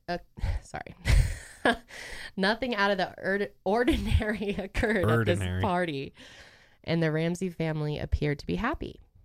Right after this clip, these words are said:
Speaker 1: On the drive home from the party, JonBenét and her brother Burke fell asleep in the car.
Speaker 2: So normal shit. This is just a normal
Speaker 1: Yeah.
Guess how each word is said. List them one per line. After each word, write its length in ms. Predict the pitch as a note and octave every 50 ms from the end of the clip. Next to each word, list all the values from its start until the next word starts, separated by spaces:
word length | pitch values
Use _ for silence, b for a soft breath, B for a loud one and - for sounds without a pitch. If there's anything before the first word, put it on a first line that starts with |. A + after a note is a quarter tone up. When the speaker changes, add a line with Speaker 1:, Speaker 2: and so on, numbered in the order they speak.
| _ - -
Speaker 1:
On 100 | - F3
the 80 | E3+ D#3+
drive 280 | E3 F3 F3 F3+ F3+
home 200 | F#3 G3 F3 F3
from 140 | F3 F3 F3
the 60 | D#3+
party, 600 | D#3 - - A#3 C4 C#4 A#3 G#3 G3+ G3+ G#3 G#3+ - -
JonBenét 600 | - F3+ F3+ F3 F3+ F3 E3+ F3 E3+ E3 E3 -
and 220 | - E3 E3 E3
her 120 | E3 - E3
brother 280 | D#3+ D#3 D3+ D3+ D3+ D3+
Burke 280 | E3 E3 E3+ E3+ - -
fell 140 | - D3 D3
asleep 220 | - - D3 -
in 60 | -
the 60 | -
car. 360 | C3+ - - - - - - _ _ _
Speaker 2:
So 200 | - - A2+ G#2+
normal 360 | A2 A2+ B2+ C#3 C#3 C3+ B2+
shit. 320 | B2 - D3+ B2+ - -
This 180 | - G#2 - -
is 60 | G#2+
just 140 | G#2+ G#2+ - -
a 80 | G2
normal 840 | G2 F#2 F#2+ G2 G#2 - B2 A2+ A2 A2 A2 G#2+ G#2+ G#2 G#2 G2+ G2+
Speaker 1:
Yeah. 60 | -